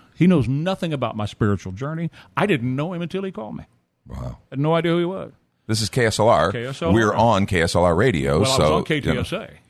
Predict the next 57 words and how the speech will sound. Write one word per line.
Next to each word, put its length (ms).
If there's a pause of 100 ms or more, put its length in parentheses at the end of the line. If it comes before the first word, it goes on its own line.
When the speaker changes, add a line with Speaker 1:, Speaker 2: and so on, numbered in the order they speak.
(160)
Speaker 2:
right? 120
Speaker 1:
He, 80
he 40
was 180
running 280
K 160
S 160
L 140
R. 60
Speaker 2:
Yeah. 160 (680)
Speaker 1:
And 160
he 100
called 240
me 60
and 60
said, 320
"Come 160
over 160
here 100
and 80
talk 180
to 60
me. 60
I 40
want 160
you 60
to 60
run 120
this 100
place." 260
I 40
went 200
over 180
there, 200
and 120
I, 220
how 160
could 180
I 60
say 220
no? 400
I 60
mean, 140
it's 100
Speaker 2:
Right. 80
Speaker 1:
pretty 180
obvious 420
where 120
God 240
wanted 200
me 60
to 100
go. 440 (580)
Uh, 140
he 80
took 260
my, 140